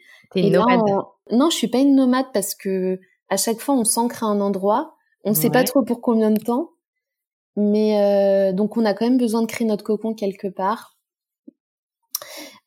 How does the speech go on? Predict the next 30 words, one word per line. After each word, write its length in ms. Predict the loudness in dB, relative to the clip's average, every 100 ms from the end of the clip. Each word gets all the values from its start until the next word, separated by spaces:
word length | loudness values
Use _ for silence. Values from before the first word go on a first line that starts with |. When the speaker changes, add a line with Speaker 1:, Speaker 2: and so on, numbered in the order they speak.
| 0
Speaker 2:
Euh, 220 | 2 2
mais 160 | 2 4
là, 160 | 2
on, 380 | 2 2 0 0 -2
on 120 | -2
se 160 | -2
dit 160 | -4 -4
qu'on 180 | -2 0
aimerait 280 | 0 0 -2
bien, 600 | -2 -2 0 0 0 -2
euh, 40 |
deux 120 | -2
mille 200 | -2 -2
vingt-quatre, 420 | -2 -4 -4 -6 -6
on 80 | -6
aimerait 260 | -4 -4
bien 180 | -4 -4
rebouger. 540 | -2 -4 -4 -4 -4 -2
Donc, 340 | -4 -6 -6
euh, 200 | -6 -4
voilà, 320 | -6 -6 -8 -12 _ -16
c'est 140 | -10
un 80 | -10
peu 120 | -8
les 120 | -8
projets 420 | -8 -10 -10 -8 -10
du 160 | -10
moment. 280 | -10 -10 -14 _ -14
Speaker 1:
Trop 200 | -10 -8
cool. 280 | -6 -8